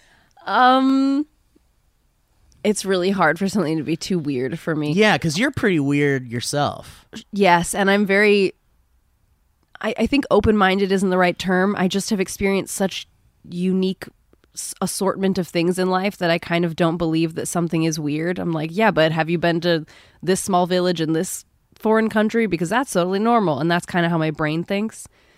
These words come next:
Speaker 1: So there's that. But sometimes you'll do something that's so weird in a direction that is not my direction, and it just won't be as funny to me.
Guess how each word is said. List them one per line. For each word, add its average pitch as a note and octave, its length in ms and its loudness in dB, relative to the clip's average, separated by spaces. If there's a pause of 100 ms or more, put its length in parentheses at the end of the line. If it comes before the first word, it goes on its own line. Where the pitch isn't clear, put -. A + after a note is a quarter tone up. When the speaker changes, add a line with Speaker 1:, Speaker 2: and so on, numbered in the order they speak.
(420)
Speaker 1:
So D#3+ 800 0
there's E3 160 -2
that. F3 240 -2 (240)
But A#3 340 4 (800)
sometimes D#4+ 600 2
you'll B3 80 4
do A#3 160 0
something A3+ 260 -2
that's F#3 180 -2
so G3 220 -2
weird F#3 460 0
in F3 160 -4
a F3+ 80 0
direction F3 640 -2
that E3 100 0
is D#3+ 120 -2
not D#3+ 220 0
my D#3 220 0
direction, F3 560 -2
and F3+ 120 -2
it D#3+ 60 -2
just F3 180 -6
won't F3 180 -2
be D#3+ 100 0
as C#3+ 120 -6
funny D3 360 -2
to - 120 -10
me. C#3+ 320 -6